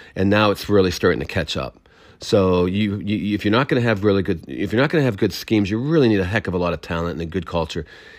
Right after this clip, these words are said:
Eh, I, I, you just have to have better schemes, Stefanski. Come on. Um, we'll see what happens there, 'cause I think he's, he was doing something good with the Browns, but now it's looking sour.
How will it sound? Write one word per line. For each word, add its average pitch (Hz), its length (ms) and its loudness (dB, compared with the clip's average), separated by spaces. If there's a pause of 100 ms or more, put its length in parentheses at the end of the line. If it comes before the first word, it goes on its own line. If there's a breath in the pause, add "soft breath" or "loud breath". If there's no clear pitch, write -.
(160 loud breath)
Eh, 90 160 -4
I, 67 160 -6 (720 loud breath)
I, 92 180 -4
you 98 220 -4
just 120 160 0
have 120 140 2
to 110 80 0
have 90 60 0
better 85 200 2
schemes, 87 360 -2
Stefanski. 69 540 -8
Come 90 160 -2
on. 73 140 -6 (420 loud breath)
Um, 95 240 2
we'll 92 80 -2
see 110 140 0
what 98 100 4
happens 90 380 0
there, 85 220 2
'cause 90 140 -2
I 101 120 2
think 113 220 0
he's, 98 260 -4
he 107 80 -4
was 90 120 -4
doing 113 200 6
something 98 320 0
good 117 160 2
with 160 160 0
the 85 80 -4
Browns, 76 340 -4
but 80 140 -6
now 98 180 2
it's - 160 -4
looking 95 160 -2
sour. 87 500 0